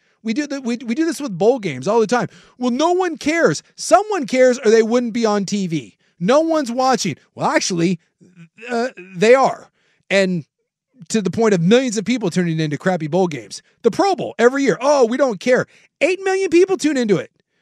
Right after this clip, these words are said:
Someone cares. It does better than Major League Baseball World Series and N B A Final games. So you can say that no one cares, but that just means that you don't care. Someone cares.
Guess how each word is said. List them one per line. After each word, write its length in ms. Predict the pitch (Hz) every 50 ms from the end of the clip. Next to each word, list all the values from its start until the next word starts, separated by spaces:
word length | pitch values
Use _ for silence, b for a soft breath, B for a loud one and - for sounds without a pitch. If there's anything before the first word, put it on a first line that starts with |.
| _ _ _ _
Someone 360 | - - 320 392 440 440 415 269
cares. 500 | - 277 285 320 381 415 359 - - - _ _ _ _ _
It 140 | - 285 285
does 240 | - 359 349 285 190
better 380 | 156 - 269 311 349 339 302 254
than 180 | 285 277 247
Major 280 | 233 262 302 294 247 302
League 180 | 320 302 247
Baseball 400 | 202 262 294 - - 320 294 254
World 240 | 240 247 262 269 226
Series 260 | - - 294 294 254
and 100 | 202 240
N 120 | 247 254 247
B 160 | 262 269 262
A 40 | 247
Final 320 | - 269 311 330 359 349
games. 460 | 277 220 170 127 - _ - - - - _ _ _ _ _ _ _ _ _
So 220 | _ - 311 294 277
you 220 | 285 269 311 381
can 180 | - - 370 339
say 320 | 247 - - 269 302 311
that 160 | 269 233 190
no 220 | 170 175 196 226 262
one 240 | 262 247 202 151 139
cares, 600 | - - 240 311 269 143 117 113 - - - - _ _ _ _ _
but 160 | - 233 233 - _ _ _ _ _ _ _ _ _ _ _ _ _ _ _ _ _
that 160 | _ 269 285 -
just 160 | - 285 247
means 200 | 320 302 247 185
that 100 | 262 220
you 300 | 160 147 135 151 214 254
don't 260 | 233 180 127 110 -
care. 240 | - - 131 107 - _ _ _ _ _ _ _ _ _ _
Someone 560 | - - - 262 330 359 370 330 285 240 196
cares. 400 | 165 202 196 139 - 107 110 -